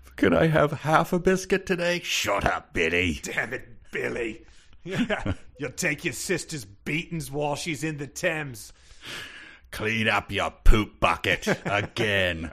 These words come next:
Speaker 1: <laughs> Uh, okay. So,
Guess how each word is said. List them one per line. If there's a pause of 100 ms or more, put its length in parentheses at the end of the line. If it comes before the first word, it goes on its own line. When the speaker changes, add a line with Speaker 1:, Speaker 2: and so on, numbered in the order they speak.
(160)
Speaker 1:
<laughs> (800)
Uh, (340)
okay. (440)
So,